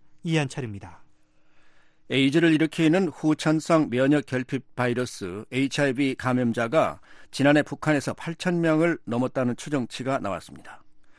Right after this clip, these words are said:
Speaker 2: 에이즈 환자가 없다는 북한과 유엔 기구의 주장과는 대비됩니다. 이재훈 기자가 보도합니다.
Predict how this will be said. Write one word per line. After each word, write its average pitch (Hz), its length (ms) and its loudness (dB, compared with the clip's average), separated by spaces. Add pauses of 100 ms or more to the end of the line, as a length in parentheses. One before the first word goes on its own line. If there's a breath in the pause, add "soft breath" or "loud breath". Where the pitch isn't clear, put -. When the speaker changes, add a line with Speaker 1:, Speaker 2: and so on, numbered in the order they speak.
(440 soft breath)
Speaker 2:
에이즈 143 260 2
환자가 160 480 2
없다는 127 640 0
북한과 139 460 -2
유엔 135 400 0
기구의 127 380 -4
주장과는 120 600 -6
대비됩니다. 95 760 -10 (380 soft breath)
이재훈 135 400 2
기자가 127 320 -4
보도합니다. - 580 -14